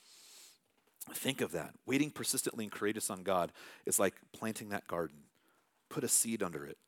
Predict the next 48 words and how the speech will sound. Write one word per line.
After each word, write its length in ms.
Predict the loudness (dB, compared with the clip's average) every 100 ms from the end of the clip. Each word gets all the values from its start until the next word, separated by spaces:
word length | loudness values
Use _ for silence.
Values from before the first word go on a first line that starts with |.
| _ _ _
Water 380 | 4 6 4 0
it. 160 | -6 _ _ _ _ _ _ _ -12
And 100 | -8
then 140 | -8
you 140 | -6 -4
wait. 340 | -6 -6 -14 -14 -20 _ _ _ _ -20 -20 -14
And 160 | -10 -8
then 140 | -8
you 140 | -8
wait. 400 | -4 -4 -4 -10 -10 -18 _ -14
And 100 | -8
then 160 | -6 -6
you 100 | -6
wait. 440 | -4 -6 -6 -12 -12 _ _ -20 -20 -20 -18 -2
And 80 |
maybe 160 | 2 4
the 40 |
first 320 | 4 6 6 6
time 200 | 0 4
you 100 | 6
ever 160 | 6
grew 180 | 6 6
a 60 | 8
garden, 400 | 8 8 4 -10 -18 -20 _ _
the 60 | -4
very 260 | 0 2
first 340 | 0 0 -2 0
time 220 | -2 -2
you 100 | -4
saw 520 | -2 4 8 8 8 2 0
that 180 | 4 4
hill 200 | 2 2
of 100 | 2
dirt, 240 | 2 0
that 140 | 0 -4
little 180 | -6 -6
green 380 | -8 -8 -6
sprout 400 | -6 -2 -2 -2
come 180 | -6 -10
through, 400 | -10 -8 -6 -6 -12 _ _ _ _ _ _ _ _ -6
it 60 |
was 100 | -6
one 80 | -4
of 60 | -4
the 60 |
happiest 500 | -2 -2 -2 -4 -4
things 240 | -6 -4 0
ever 340 | 0 0 -10